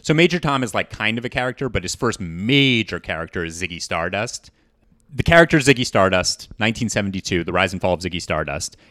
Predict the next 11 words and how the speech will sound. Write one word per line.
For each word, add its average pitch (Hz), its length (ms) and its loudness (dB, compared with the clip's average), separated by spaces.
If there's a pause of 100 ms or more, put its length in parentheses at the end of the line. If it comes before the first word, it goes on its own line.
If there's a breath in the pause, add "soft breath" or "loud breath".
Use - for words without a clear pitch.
It 107 160 2
is 101 520 4 (840)
him 151 280 0
taking 131 320 0
on 110 200 4
a 90 60 2
full 135 320 4
persona, 92 500 -2
a 95 60 -6
full 117 260 2
character 90 600 -2